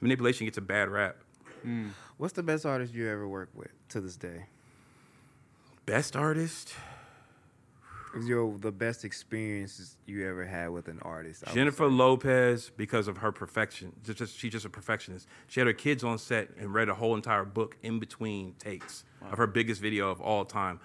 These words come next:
Speaker 1: with two hundred people on set. She was reading to her two kids, then would take it, take her robe off, hand her kids over to, uh, Mark Anthony at the time. You know what I'm saying?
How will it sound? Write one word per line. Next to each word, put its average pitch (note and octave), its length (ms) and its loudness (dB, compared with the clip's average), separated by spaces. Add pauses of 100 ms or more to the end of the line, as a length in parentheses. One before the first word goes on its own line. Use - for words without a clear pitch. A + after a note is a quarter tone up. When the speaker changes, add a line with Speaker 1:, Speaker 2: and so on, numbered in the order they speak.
(120)
Speaker 1:
with G2 120 -4
two C#3+ 220 0
hundred A#2+ 180 4
people G#2+ 280 -4
on G2+ 160 -2
set. F#2 320 -4 (400)
She - 160 -2
was G2 180 -4
reading A2+ 240 4
to A2+ 120 -2
her G2+ 120 0
two A2 240 -2
kids, G2 500 -2 (400)
then A#2 120 6
would G#2 100 2
take C#3 240 6
it, - 300 0
take C3+ 220 4
her B2 120 6
robe A#2 300 4
off, G2 380 0 (600)
hand B2 200 4
her A2 100 4
kids A2 560 4
over G#2 260 0
to, G2 480 -2
uh, G2 240 -4
Mark A2 240 -2
Anthony G2+ 300 -4
at F#2+ 60 -14
the G2 60 -20
time. F#2+ 340 -6
You A2 80 -4
know A2 60 -2
what - 40 -2
I'm G#2+ 40 -8
saying? A2 300 -2